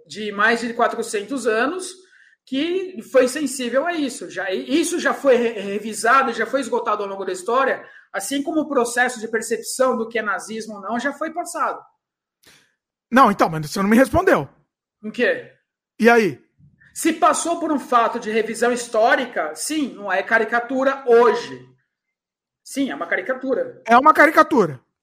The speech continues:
Speaker 1: Hoje, sim. O, o, a Távola Redonda, os, os Templários, alguma coisa assim, é errado, é completamente errado. Completamente errado, no meu ponto de vista. Mas hoje, é pelos processos de evolução histórica e pelo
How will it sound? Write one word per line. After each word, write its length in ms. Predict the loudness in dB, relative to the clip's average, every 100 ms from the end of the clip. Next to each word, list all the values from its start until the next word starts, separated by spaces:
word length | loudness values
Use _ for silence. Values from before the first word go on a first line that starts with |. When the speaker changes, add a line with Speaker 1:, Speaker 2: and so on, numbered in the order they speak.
| 0
Speaker 1:
Hoje, 340 | 6 6 4
sim. 260 | -2 -4 -4
O, 40 |
o, 480 | -6 -8 -14 -14 -14 -16 _ -10
a 60 |
Távola 400 | 0 2 4 2
Redonda, 440 | 2 4 6 6 2
os, 80 | -6
os 160 | -8
Templários, 680 | -6 -6 0 2 4 2 -4
alguma 220 | -8 -8
coisa 180 | -6 -6
assim, 320 | -6 -10 -8
é 200 | 0 2 2
errado, 560 | 0 0 2 2 0 0
é 140 | 0
completamente 600 | 0 -6 -4 -4 -6 -6
errado. 380 | -4 -2 -4 -10 _ _ _ _ _ -12
Completamente 680 | -10 -2 -2 -2 -2 -4 -2
errado, 320 | -2 -2 -4
no 60 |
meu 180 | -6 -4
ponto 220 | -4 -6
de 100 | -8
vista. 360 | -8 -8 -10 -12
Mas 280 | -4 -2 0
hoje, 420 | 2 2 2 -4 -2
é 200 | 0 0
pelos 340 | -2 -4 -6
processos 500 | -8 -6 -2 -2 -2
de 60 | -6
evolução 340 | -6 -6 -10
histórica 380 | -8 -6 -6 -8
e 20 |
pelo 320 | -6 -6 -6